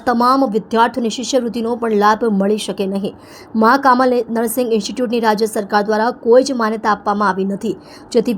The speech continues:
વિદ્યાર્થીઓને એડમિશન મેળવવા આ સંસ્થા સોશિયલ મીડિયા અને અન્ય રીતે જાહેરાતો કરે છે. આ સંસ્થા પરિવાર કલ્યાણ વિભાગ, ગુજરાત સરકાર અને ગુજરાત હાઉસિંગ કાઉન્સિલ અમદાવાદ દ્વારા માન્યતા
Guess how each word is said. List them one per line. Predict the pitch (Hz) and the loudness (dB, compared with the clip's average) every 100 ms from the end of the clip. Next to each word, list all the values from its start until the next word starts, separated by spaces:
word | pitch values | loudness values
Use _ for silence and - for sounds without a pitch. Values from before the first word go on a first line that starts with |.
| 196 | -2
વિદ્યાર્થીઓને | 196 247 247 254 240 | 0 2 2 2 -2
એડમિશન | 214 233 262 247 | -2 -4 -2 -2
મેળવવા | 226 220 233 208 | 0 0 0 0
આ | 226 226 | -2 -2
સંસ્થા | 240 240 240 247 | -4 -2 -2 0
સોશિયલ | 240 220 233 214 | 0 0 -2 -2
મીડિયા | 214 220 | 0 -2
અને | 226 202 214 | -2 -4 -2
અન્ય | 240 | -2
રીતે | 233 233 233 | 0 0 0
જાહેરાતો | 202 202 196 - - | -2 0 0 -2 -2
કરે | 233 226 | -4 -4
છે. | - - - - - | -8 -14 -20 -16 -2
આ | 233 240 | 0 2
સંસ્થા | 269 262 269 269 294 | 2 0 4 4 4
પરિવાર | 247 226 233 285 254 | 0 2 0 0 -2
કલ્યાણ | 233 226 214 214 | 0 -2 -2 -2
વિભાગ, | 196 220 247 - 220 | 0 0 0 -6 -6
ગુજરાત | 226 233 214 214 | -2 0 0 0
સરકાર | 220 214 226 208 - - - - | -6 -2 0 0 -2 -20 -12 -2
અને | 233 233 | 0 0
ગુજરાત | 240 262 254 277 247 | 0 4 4 2 0
હાઉસિંગ | 247 247 277 269 | 0 0 -2 2
કાઉન્સિલ | 233 233 226 262 | 2 2 -2 -2
અમદાવાદ | 226 226 214 220 240 | -2 -2 2 2 2
દ્વારા | 233 226 226 | 0 0 0
માન્યતા | 214 208 226 | 0 -2 -2